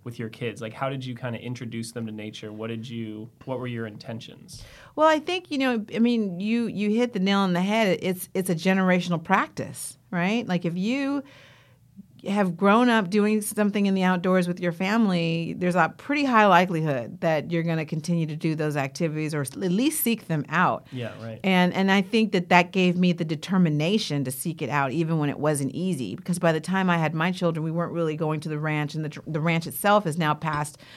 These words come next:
Speaker 2: um, hands and ownership, you know, since my parents passed away. So I, you know, had to create, you know, my own ranch experiences. And I feel that Outdoor Afro,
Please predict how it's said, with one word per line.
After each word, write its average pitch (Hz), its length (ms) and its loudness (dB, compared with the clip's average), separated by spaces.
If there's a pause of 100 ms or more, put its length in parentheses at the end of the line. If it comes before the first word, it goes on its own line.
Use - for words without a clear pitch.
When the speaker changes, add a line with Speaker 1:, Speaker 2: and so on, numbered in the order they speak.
(220)
Speaker 2:
um, 151 280 2
hands 160 380 2
and 139 100 -2
ownership, 165 640 0
you 170 60 -2
know, 151 100 0
since 151 200 -6
my 143 120 -2
parents 165 360 -2
passed 156 320 -2
away. 156 340 0 (920)
So 170 280 2
I, 175 480 4 (300)
you 190 100 2
know, 160 120 4
had 165 300 0
to 175 100 -2
create, 165 540 2
you 165 80 2
know, 156 160 2
my 151 240 4
own 175 400 4
ranch 139 340 0
experiences. 135 760 -4
And 160 80 -2
I 160 60 0
feel 180 300 2
that 156 120 0
Outdoor 147 320 -2
Afro, 185 640 4